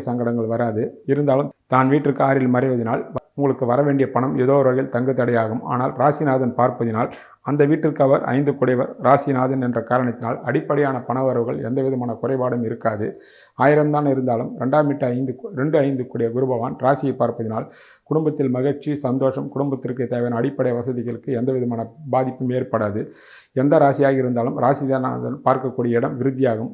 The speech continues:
அந்த வேளை, அந்த வகையில் செவ்வாயினுடைய பார்வை இரண்டாம் வீட்டிற்கு கிடைப்பதினால் இரண்டாம் வீடு முழு அளவிலே உங்களுக்கு யோகத்தையும்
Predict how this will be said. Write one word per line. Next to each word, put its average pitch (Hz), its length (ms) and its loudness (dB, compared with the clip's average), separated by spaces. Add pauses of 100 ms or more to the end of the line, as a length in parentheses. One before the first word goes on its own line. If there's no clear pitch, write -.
அந்த 127 180 0
வேளை, 135 140 0 (160)
அந்த 123 180 -2
வகையில் 131 300 0 (400)
செவ்வாயினுடைய 143 560 2
பார்வை 127 320 2
இரண்டாம் 135 320 0
வீட்டிற்கு 120 340 -8
கிடைப்பதினால் 117 540 -2
இரண்டாம் 135 300 2
வீடு 127 120 -2 (140)
முழு 139 240 4
அளவிலே 127 280 0
உங்களுக்கு 117 360 -4
யோகத்தையும் 131 400 -2